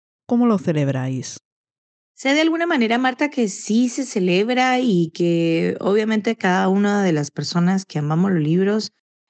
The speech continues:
Speaker 2: pues obviamente encontramos la forma de celebrarnos ese hábito maravilloso y también, eh, adaptarnos a varias propuestas que en-, que se encuentran en Guatemala, de repente de las editoriales,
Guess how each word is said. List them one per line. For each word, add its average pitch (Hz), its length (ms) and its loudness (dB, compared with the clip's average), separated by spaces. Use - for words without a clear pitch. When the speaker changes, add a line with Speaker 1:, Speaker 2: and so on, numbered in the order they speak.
Speaker 2:
pues 156 400 -4
obviamente 170 480 0
encontramos 175 800 -2
la 139 240 0
forma 175 440 0
de 175 100 -2
celebrarnos 170 960 -2
ese 175 280 -2
hábito 185 320 0
maravilloso 170 1080 0
y 143 280 -2
también, 151 1160 0
eh, 147 400 0
adaptarnos 185 840 -2
a 165 120 0
varias 160 640 -2
propuestas 170 580 -4
que 165 220 -2
en-, 151 220 -4
que 165 160 -2
se 156 120 -4
encuentran 208 600 -2
en 165 120 -4
Guatemala, 151 500 0
de 151 60 0
repente 160 400 -2
de 214 80 0
las 214 200 -4
editoriales, 175 960 -2